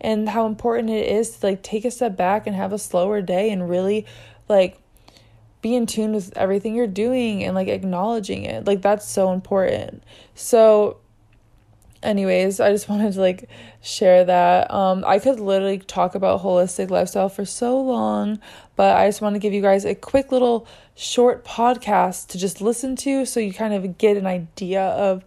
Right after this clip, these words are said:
what it is. So I hope you enjoyed this. Again, ho-, everyone's holistic lifestyle will be different because everyone, you know, sets their own intentions differently, and that's okay. But I feel like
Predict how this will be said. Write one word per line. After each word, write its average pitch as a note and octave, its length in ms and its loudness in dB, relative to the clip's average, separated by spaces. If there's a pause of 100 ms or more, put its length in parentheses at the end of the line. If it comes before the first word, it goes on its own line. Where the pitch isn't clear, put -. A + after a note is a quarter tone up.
(320)
what F#3+ 240 2
it A3 120 0
is. B3+ 480 0 (320)
So - 280 0
I A3 120 4
hope A3 300 0
you A3+ 140 -2
enjoyed G3 520 0
this. G3+ 240 2
Again, G3+ 580 2 (440)
ho-, - 160 -18 (400)
everyone's A#3+ 500 2
holistic G#3+ 460 -2
lifestyle G#3 720 2
will F#3+ 120 0
be F3+ 180 -6
different B3 640 -2 (220)
because F#3+ 440 2 (280)
everyone, G3+ 680 0 (460)
you A3 140 -4
know, G3+ 140 2
sets F#3 340 0
their - 180 0
own F#3+ 140 0
intentions A#3+ 640 -4
differently, - 600 -6 (160)
and G#3+ 160 -2
that's A#3+ 220 0
okay. B3 680 -2 (240)
But - 100 2
I G#3+ 100 6
feel A#3 240 -2
like A3+ 340 0